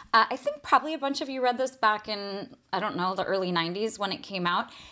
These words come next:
And, um, maybe like me, you really loved it. I imagine a lot of you too also saw the movie,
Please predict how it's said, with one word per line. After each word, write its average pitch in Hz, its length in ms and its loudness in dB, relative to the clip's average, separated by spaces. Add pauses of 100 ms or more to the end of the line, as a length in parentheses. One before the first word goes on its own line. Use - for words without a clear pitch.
(180)
And, 214 360 0
um, 202 280 4
maybe 214 260 0
like 208 340 0 (120)
me, 190 380 0 (120)
you 196 140 -6
really 185 240 2
loved 165 300 2
it. 220 180 0 (580)
I 202 100 2
imagine 190 340 2
a 180 80 0
lot 175 120 4
of 175 120 -6
you 170 100 -2
too 170 260 -4
also 175 280 0
saw 160 500 0
the 180 160 -4
movie, 170 540 -2